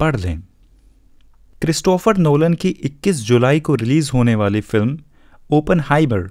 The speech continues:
के न्यूयॉर्क में होने वाले प्रीमियर को कैंसिल कर दिया गया है। इसका रीजन है हॉलीवुड में चल रही स्ट्राइक। ये मूवी एटॉमिक बॉम्ब्स के इन्वेंशन पर एक बायोपिक है। इससे रिलेटेड मैं आपसे एक क्वेश्चन पूछना चाहूँगा,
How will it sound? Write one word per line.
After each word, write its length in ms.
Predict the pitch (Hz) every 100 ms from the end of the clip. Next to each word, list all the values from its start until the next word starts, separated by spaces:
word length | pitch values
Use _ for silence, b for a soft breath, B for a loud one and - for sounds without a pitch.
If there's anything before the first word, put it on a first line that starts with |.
| - _ _ - -
के 120 | 180 175
न्यूयॉर्क 600 | 123 139 170 190 190 185
में 80 | 165
होने 260 | 143 151
वाले 240 | 156 147 151
प्रीमियर 500 | 147 127 123 143 147
को 140 | 180
कैंसिल 460 | - 135 131 175 151
कर 140 | 107
दिया 200 | 98 98
गया 200 | 92 90
है। 180 | 85 127 - _ b b
इसका 320 | 147 151 - 185
रीजन 360 | 135 156 190
है 180 | 170 190
हॉलीवुड 520 | 170 135 131 147 165 151
में 120 | 147
चल 200 | 127 113
रही 240 | 113 151
स्ट्राइक। 520 | 165 - 117 95 87 - _ _ _
ये 280 | 104 117 202
मूवी 340 | 190 180 180 196
एटॉमिक 540 | - 113 139 151 180 127
बॉम्ब्स 380 | 120 135 143 -
के 100 | 160
इन्वेंशन 600 | 123 117 117 117 - 156
पर 200 | 139 127
एक 160 | 156 120
बायोपिक 500 | 104 110 110 127 -
है। 200 | - - _ _ b b b b b b b 151
इससे 320 | 143 - 208
रिलेटेड 500 | 147 123 127 160 147
मैं 100 | 139
आपसे 360 | 131 127 - 147
एक 180 | 131 -
क्वेश्चन 280 | 120 - 127
पूछना 360 | 113 - 110
चाहूँगा, 440 | - 98 95 123